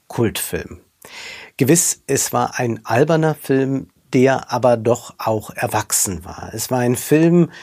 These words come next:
der alles hatte, was die damalige Zeit so ausmachte. Ja, dieser Film war ein Kind seiner Zeit. Der damalige U-S-Präsident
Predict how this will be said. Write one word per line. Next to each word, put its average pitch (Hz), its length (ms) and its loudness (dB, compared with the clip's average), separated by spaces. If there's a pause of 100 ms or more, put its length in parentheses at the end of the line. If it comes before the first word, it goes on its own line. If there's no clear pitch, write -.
(180)
der 117 680 2
alles 117 260 -2
hatte, 117 460 -2
was 104 400 -4
die 107 240 -8
damalige 101 640 -4
Zeit 104 340 -6
so 107 160 -4
ausmachte. - 1000 -8 (320)
Ja, 110 180 -2
dieser 110 240 -2
Film 110 240 -4
war 98 80 -2
ein 104 160 -10
Kind 95 300 -8
seiner 82 360 -8
Zeit. - 540 -4
Der 101 100 0
damalige 98 580 -4
U-S-Präsident 107 920 -2